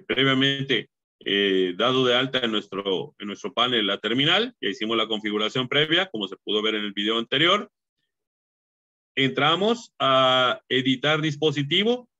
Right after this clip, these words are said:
el nombre del dispositivo y colocamos ahí o seleccionamos al departamento al que pertenece la terminal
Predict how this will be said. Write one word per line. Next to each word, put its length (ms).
el 180
nombre 300
del 120
dispositivo 800
y 200
colocamos 800
ahí 360
o 120
seleccionamos 720
al 120
departamento 640
al 80
que 80
pertenece 540
la 100
terminal 500